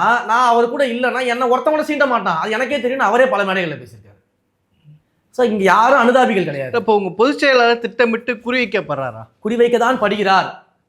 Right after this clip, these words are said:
Speaker 1: அதற்கு ஒரு எக்ஸாம்பிள் நான் சொல்றேன். கண்கூடாக நடந்துச்சு. எங்களுடைய பொதுக்குழு கூட்டம் நடக்குது, நடந்துகிட்டு இருக்குது. அப்போ செங்கல்பட்டு மாவட்டத்துல பல்வேறு இடங்கள்ல ஒரு போஸ்டர் ஒண்ணு ஒட்டப்பட்டிருக்கு.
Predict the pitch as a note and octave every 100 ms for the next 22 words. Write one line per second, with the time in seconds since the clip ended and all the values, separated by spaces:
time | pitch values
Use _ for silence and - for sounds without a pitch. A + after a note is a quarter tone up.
0 | _ E3 G#3 F3 F3+ F3 C#4 B3 A#3+ G3
1 | E3+ D#3 C3 - _ _ - F#3 C4 C#4
2 | C#4 C4+ G#3+ F#3+ D3+ C3 - _ _ _
3 | _ E3 F#3 G3 F#3 A3+ E3 G#3+ - A#3
4 | E3 G#3 D#3+ D#3 C3 - _ _ _ _
5 | _ _ - E3+ G3+ F3 C#3+ C3 - C3+
6 | - B2 G#3 - - _ E3+ A#3 A#3 F#3
7 | E3 D3+ D3 B2+ F3 E3 E3 G3 F3 D3+
8 | E3+ C#3+ G#3+ F3+ F3 G#3 G#3 D3+ D3+ D3
9 | C3+ A#2+ G#2+